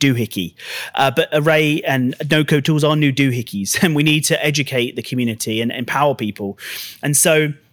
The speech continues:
uh, there's a really good website out there actually called MakerPad, which is not, nothing to do with us, uh, but MakerPad, which is teaching people how to use no-code tools to achieve things.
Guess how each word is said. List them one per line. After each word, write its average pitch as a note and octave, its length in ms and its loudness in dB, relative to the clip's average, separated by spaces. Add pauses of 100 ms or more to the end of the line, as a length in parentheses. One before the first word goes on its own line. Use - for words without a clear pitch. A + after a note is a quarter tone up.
(220)
uh, C#3+ 140 4
there's D#3 180 2
a D#3+ 60 2
really G3+ 180 4
good F#3+ 100 4
website D#3 300 2
out C3 180 0
there C3 160 2
actually C3 340 0
called A#2 200 -2
MakerPad, B2 580 0
which A#2 120 -6
is B2+ 60 -6
not, D#3+ 220 -4
nothing C#3+ 380 -6
to C3+ 80 -10
do C3+ 100 -6
with B2 100 -6
us, B2 380 -2
uh, C3 180 0
but C3 320 -2
MakerPad, C#3+ 560 2
which C3 140 -2
is C3 80 -4
teaching D#3 320 -2
people B2+ 220 -2
how A#2 120 0
to B2 60 -2
use A#2+ 520 0 (220)
no-code A#2+ 540 -2
tools A#2+ 240 -4
to - 100 -8
achieve F#3 360 0
things. G#2+ 340 -2